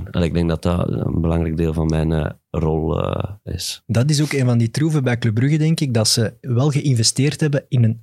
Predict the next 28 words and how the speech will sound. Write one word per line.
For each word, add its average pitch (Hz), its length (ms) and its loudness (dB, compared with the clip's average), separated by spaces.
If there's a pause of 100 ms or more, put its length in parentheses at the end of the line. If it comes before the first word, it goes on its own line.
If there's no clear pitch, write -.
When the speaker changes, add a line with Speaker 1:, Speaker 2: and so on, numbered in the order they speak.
(100)
Speaker 2:
talent. 110 720 -2
En 113 180 0
ik 110 100 0
bedoel 113 200 2
dan 110 120 2
niet 127 100 2
het 117 100 0
talent 107 280 2
op 131 140 -6
het 156 140 0
veld, 170 240 -2
maar 117 120 2
ook 117 120 0
talent 117 360 0
naast 107 300 2
het 110 140 -2
veld. 95 240 -2
Ze - 80 0
hebben 113 240 2
inderdaad, 110 500 0
zoals 107 200 0
Bob 113 180 0
het 117 140 -2
zegt, - 200 0
denk 147 120 2
ik, 139 100 -2
op - 180 -6
elke 120 400 0